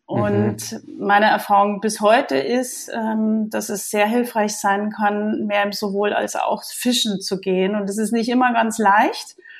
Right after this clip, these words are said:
Speaker 2: Mhm.
Speaker 1: Aber für mich ist wirklich Glück, wenn wir jetzt mal das auf was ganz Konkretes auch herunterbrechen oder die Lebensfelder,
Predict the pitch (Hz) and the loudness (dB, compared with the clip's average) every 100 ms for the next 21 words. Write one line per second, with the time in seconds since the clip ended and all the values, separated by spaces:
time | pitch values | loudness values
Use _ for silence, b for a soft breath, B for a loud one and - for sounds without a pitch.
0 | B B - 180 226 - 254 311 311 - | B B -2 4 4 6 6 6 4 2
1 | 254 285 285 262 - 240 262 277 - 220 | 0 0 -2 -6 -2 2 2 2 -4 -4
2 | 226 220 214 214 - 220 214 202 - 208 | 2 4 4 2 0 0 0 -2 -4 -6
3 | 202 - 208 202 - 202 190 226 226 220 | -6 -2 -2 -4 -8 -8 -2 -2 -2 -4
4 | - 190 196 202 208 208 208 196 185 190 | 0 0 2 0 0 0 0 -2 0 0
5 | 190 202 185 190 202 214 269 269 - 226 | 0 -2 0 0 4 4 6 2 2 4
6 | 208 202 196 190 196 | 6 8 8 6 2